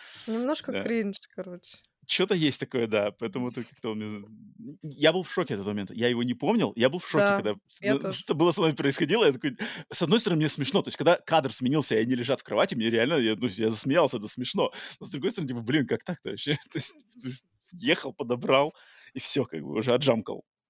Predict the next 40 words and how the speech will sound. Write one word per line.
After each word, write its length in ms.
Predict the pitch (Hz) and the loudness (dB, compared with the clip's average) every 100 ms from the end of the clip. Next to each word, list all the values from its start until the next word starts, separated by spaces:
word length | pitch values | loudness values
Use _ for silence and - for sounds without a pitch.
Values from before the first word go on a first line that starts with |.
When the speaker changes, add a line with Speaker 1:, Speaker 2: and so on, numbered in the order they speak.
| _ _ | _ _
Speaker 2:
Так 160 | - - | -8 -2
еще, 160 | - | 0
и 80 | 190 | 4
она 140 | 190 220 | 4 4
еще 200 | - 262 | 4 4
и 40 | |
рада, 240 | 175 175 151 | 4 4 2
и 120 | 160 | 0
вообще 220 | 180 254 | 0 0
и 20 | 233 | 0
претензий 500 | 190 190 240 147 139 | -4 -2 0 0 2
вообще 420 | 143 - 208 226 | 2 0 -4 0
никаких, 560 | 185 147 120 160 139 - | 0 -2 -4 -4 -6 -6
как 140 | 117 | -4
бы. 160 | 339 311 | -4 -4
Speaker 1:
<laughs> 460 | 302 285 339 - - | -6 -6 -8 -8 -8
Speaker 2:
Как 140 | 151 | -4
будто 280 | 139 180 185 | -4 -2 -2
все... 140 | 170 135 | -2 -2
Ну, 160 | 156 170 | -4 -6
я 220 | 165 160 165 | -2 0 0
и 40 | |
понимаю, 360 | - 139 151 220 | 2 2 2 2
конечно, 200 | 269 - | -2 -2
так 140 | 175 | -2
это 140 | 147 127 | 0 0
все 140 | 143 | 0
работает, 380 | 120 135 143 110 | 0 2 0 -2
но 80 | 113 | -2
уж, 160 | 101 - | -6 -6
ну, 160 | 110 98 | -6 -6
в 140 | - | -10
таком 400 | - - 95 95 | -12 -8 -6 -6
прямо 480 | - 139 139 113 101 - | -2 -2 0 0 -2 -2
экстренном 540 | 123 - 110 104 104 | -4 -4 -6 -4 -2
режиме, 420 | 110 120 120 107 | -2 0 0 -2
тут 160 | 98 101 _ _ _ | -6 -14 _ _ _
прямо 300 | 104 101 110 | -14 -14 -16
с-, 120 | - _ | -20 _
супер 460 | - - 117 - | -14 -12 -10 -12